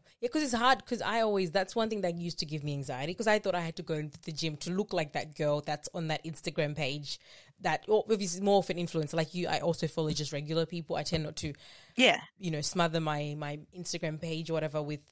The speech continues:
Speaker 1: celebrities, 'cause, yeah, that's just not the life I live anyway. But it's very difficult sometimes. I can only imagine, like, younger girls that are wanting to get fit, 'cause I see it, like,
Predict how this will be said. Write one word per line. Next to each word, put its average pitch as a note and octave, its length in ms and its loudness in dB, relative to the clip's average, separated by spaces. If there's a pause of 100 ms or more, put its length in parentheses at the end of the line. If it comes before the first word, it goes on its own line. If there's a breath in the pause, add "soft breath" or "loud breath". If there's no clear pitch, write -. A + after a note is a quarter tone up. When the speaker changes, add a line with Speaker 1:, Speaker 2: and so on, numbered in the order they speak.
Speaker 1:
celebrities, D3+ 600 -2
'cause, - 320 -10
yeah, C#3+ 220 -10
that's D3 240 -6
just D#3 200 -6
not D#3 160 -8
the D3+ 100 -6
life C#3+ 240 -4
I D3 100 -2
live F3 200 2
anyway. E3 360 -2
But F3+ 260 2 (380 loud breath)
it's F#3+ 200 -4
very G3 220 6
difficult D#3+ 440 -4
sometimes. D#3 340 -4
I D#3 40 -10
can D#3+ 140 0
only D#3+ 180 0
imagine, D3 340 -4
like, C#3+ 140 -6
younger D#3+ 320 2
girls D3+ 400 -2
that D3+ 140 0
are D3 100 -2
wanting D3 300 -4
to E3 140 -2
get - 260 -4
fit, - 260 -6
'cause A#3+ 100 2
I B3 100 8
see B3 240 2
it, - 60 2
like, G3+ 160 0